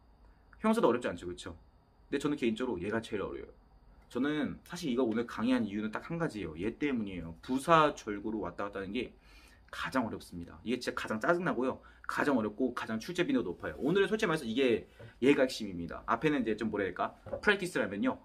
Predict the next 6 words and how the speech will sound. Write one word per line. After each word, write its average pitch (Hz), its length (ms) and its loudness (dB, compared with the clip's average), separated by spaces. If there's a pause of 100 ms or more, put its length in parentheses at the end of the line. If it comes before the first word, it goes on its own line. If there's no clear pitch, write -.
(100)
오늘은 127 320 2
얘가 107 260 2
진짜 131 320 -2
실전 202 440 0
예제입니다. 87 500 -4 (1600)
자, 104 480 -2